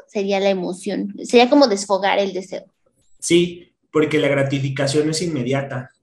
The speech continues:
Speaker 2: O sea, el tema ahí que la, es la gras-, la, la gratificación inme-, es inmediata. Es como masturbarse. Y entonces la gratificación es inmediata y eso genera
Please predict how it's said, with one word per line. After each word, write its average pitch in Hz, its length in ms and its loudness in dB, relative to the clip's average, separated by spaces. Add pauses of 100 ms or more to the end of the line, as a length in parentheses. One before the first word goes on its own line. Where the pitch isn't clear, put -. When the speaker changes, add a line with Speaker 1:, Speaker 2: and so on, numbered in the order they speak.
(580)
Speaker 2:
O 131 60 -10
sea, 139 220 -2
el 139 140 -4
tema 170 240 0
ahí 165 180 -2
que 175 120 -2
la, 165 100 0
es 147 260 -4
la 160 100 -2
gras-, 156 380 -2
la, 123 260 -6
la 120 220 -8
gratificación 127 800 -4
inme-, 143 300 -4
es 131 160 -6
inmediata. 127 600 -4 (680)
Es 139 160 -2
como 160 200 2
masturbarse. 139 760 0 (240)
Y 127 80 -6
entonces 131 880 -4 (160)
la 135 100 2
gratificación 135 760 2
es 175 120 -6
inmediata 143 640 -2
y 139 80 0
eso 135 200 -4
genera 139 640 -4